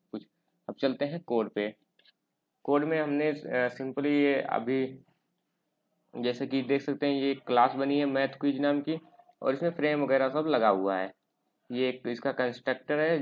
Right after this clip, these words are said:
कंस्ट्रक्टर का मतलब आपको पता ही है कि ये अपना ऑब्जेक्ट बनते ही चल जाता है।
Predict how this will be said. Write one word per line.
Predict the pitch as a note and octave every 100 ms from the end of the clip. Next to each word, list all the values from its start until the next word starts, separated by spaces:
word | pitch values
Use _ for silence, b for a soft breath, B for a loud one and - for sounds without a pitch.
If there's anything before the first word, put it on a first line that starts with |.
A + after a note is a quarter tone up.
| B2
कंस्ट्रक्टर | - C3+ C3 C#3 - C#3
का | C#3+
मतलब | C3+ B2 C3
आपको | B2+ C3
पता | A#2+ A#2+ D3
ही | D3+
है | E3
कि | D#3+ D3
ये | C3 B2 - _ _ _ _
अपना | - B2 C3 A#2+ A2 _ _ _ _ _ _ _ _ _ -
ऑब्जेक्ट | B2+ C3 C3 B2+
बनते | B2+ B2
ही | C3+
चल | D3+ C3+ A#2
जाता | A2 G#2 G#2
है। | A2+ A2